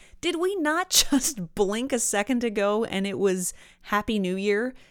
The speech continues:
It was Merry Christmas? Um, where did the month go? Uh, you know, when I was a kid, my parents always said, my grandparents always said,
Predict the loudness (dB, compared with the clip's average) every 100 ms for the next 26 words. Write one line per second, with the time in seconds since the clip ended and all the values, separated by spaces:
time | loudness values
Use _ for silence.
0 | -2 2 2 0 0 0 0 0 -2 -2
1 | 0 0 0 -4 -6 -18 -20 -6 -2 0
2 | -2 -4 -8 -12 -10 -2 0 2 0 0
3 | 0 0 0 -2 -2 0 0 -2 -10 -20
4 | -20 _ -4 -4 0 2 2 -2 -6 -4
5 | 0 2 2 0 -2 0 0 -2 -8 _
6 | _ _ _ -8 -2 0 0 2 2 2
7 | 0 0 0 0 -2 0 0 0 0 -2
8 | -4 -4 -2 -2 -4 -2 0 -2